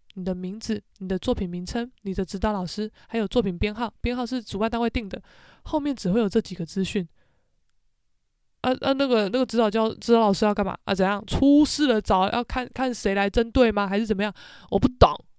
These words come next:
我不懂这个意思是什么。从头到尾也不是你指导的啊，莫名其妙。而且，因为我自己是在这样的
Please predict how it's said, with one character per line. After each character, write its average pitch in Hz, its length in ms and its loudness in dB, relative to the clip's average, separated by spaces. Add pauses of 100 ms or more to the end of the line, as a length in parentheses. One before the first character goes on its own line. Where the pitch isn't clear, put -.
(120)
我 240 80 -2
不 254 80 2
懂 277 140 4
这 247 100 -2
个 - 40 -2
意 240 140 -2
思 233 140 -2
是 226 100 0
什 - 160 -4
么。 - 220 -16
从 302 200 2
头 359 100 0
到 311 60 2
尾 214 60 4
也 196 100 4
不 190 120 0
是 285 80 0
你 247 120 -4
指 202 220 -6
导 196 180 4
的 190 80 -4
啊， 196 120 -2
莫 247 120 0
名 196 160 -4
其 185 220 -8
妙。 196 200 -4 (440)
而 254 80 0
且， 277 240 0 (840)
因 370 120 -2
为 - 0 -
我 226 160 4
自 285 300 -2
己 - 380 -8
是 254 300 -2
在 233 300 -4
这 - 200 -4
样 214 180 -2
的 196 240 -4